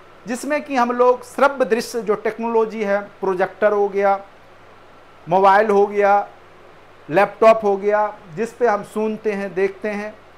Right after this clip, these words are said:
digital board हो गया, ठीक है, तो ये सब अभी इसमें include हो चुका है नई टेक्नोलॉजी में। दूसरा है आपके मीडिया, यानी on the basis of media, media के आधार पे कितने प्रकार के आईसीटी हैं,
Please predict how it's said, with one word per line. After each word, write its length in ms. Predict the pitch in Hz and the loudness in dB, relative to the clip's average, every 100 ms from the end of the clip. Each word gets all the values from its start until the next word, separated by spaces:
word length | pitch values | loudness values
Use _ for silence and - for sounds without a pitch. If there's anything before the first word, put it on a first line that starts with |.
| 151 | -8
digital 440 | 185 180 214 208 | -8 -6 -4 -2
board 260 | 175 196 202 | 0 -2 -2
हो 120 | 196 | -4
गया, 260 | 196 196 196 - - - - - - - | -2 -2 -4 -8 -20 -20 -20 -20 -16 -10
ठीक 140 | 247 | -2
है, 100 | 208 139 - - | -2 -2 -10 -14
तो 60 | 262 | -10
ये 260 | 247 294 | -6 -6
सब 320 | 294 294 294 - | -4 -4 -4 -4
अभी 420 | 196 190 233 269 - - - - | -4 -4 -6 -8 -14 -20 -20 -12
इसमें 260 | 185 208 202 | -12 -8 -8
include 400 | 175 160 180 196 | -8 -8 -6 -4
हो 100 | 190 | -4
चुका 320 | 196 202 208 | -6 -6 -4
है 140 | 196 190 | -4 -6
नई 120 | 185 | -12
टेक्नोलॉजी 500 | 190 196 190 190 185 | -12 -14 -14 -12 -12
में। 140 | 202 220 - - - - - - - - - - - | -14 -16 -20 -20 -20 -20 -20 -20 -20 -20 -20 -20 -16
दूसरा 420 | 175 262 - 285 | -10 -8 -2 0
है 80 | 311 | 2
आपके 320 | 254 240 262 | 2 0 -4
मीडिया, 480 | 226 196 214 214 147 - - - - - - - - | -4 -4 -2 2 0 -2 -16 -20 -20 -20 -20 -20 -8
यानी 260 | 214 262 285 | -2 -2 -2
on 260 | 247 262 | 0 0
the 100 | 269 226 | 0 0
basis 400 | 202 196 240 220 | 0 -2 -4 -2
of 200 | 185 151 | -2 -4
media, 400 | 180 208 240 247 | -6 -2 -2 -2
media 480 | 196 190 220 269 285 | -6 -6 -4 -2 -2
के 140 | 277 | 0
आधार 280 | 214 185 190 | -2 0 -2
पे 180 | 190 214 | -2 -6
कितने 340 | 214 190 196 | -6 -10 -10
प्रकार 360 | 208 196 190 190 | -8 -6 -4 -4
के 120 | 185 | -2
आईसीटी 460 | 180 180 190 - 196 | -4 -4 -10 -14 -12
हैं, 160 | 202 | -12